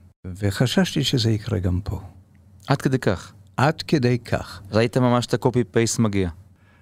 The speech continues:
Speaker 1: אני חששתי וסיפרתי, אה, החברים הרגיעו אותי, אשתי הרגיעה אותי.
Speaker 2: <laughs>
Speaker 1: היא אמרה לי, "אתה תמיד רואה שחורות." אמרתי, "שחורות? אני רואה, אני רואה לבנות. ממש לא שחורות." "אבל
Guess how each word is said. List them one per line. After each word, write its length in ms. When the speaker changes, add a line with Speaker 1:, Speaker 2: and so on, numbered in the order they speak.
Speaker 1:
אני 140
חששתי 760
וסיפרתי, 720
אה, 400
החברים 560
הרגיעו 440
אותי, 400
אשתי 360
הרגיעה 420
אותי. 280
Speaker 2:
<laughs> 160
Speaker 1:
היא 80
אמרה 180
לי, 120
"אתה 200
תמיד 380
רואה 260
שחורות." 560
אמרתי, 240
"שחורות? 760
אני 160
רואה, 300
אני 200
רואה 180
לבנות. 680
ממש 540
לא 140
שחורות." 520
"אבל 320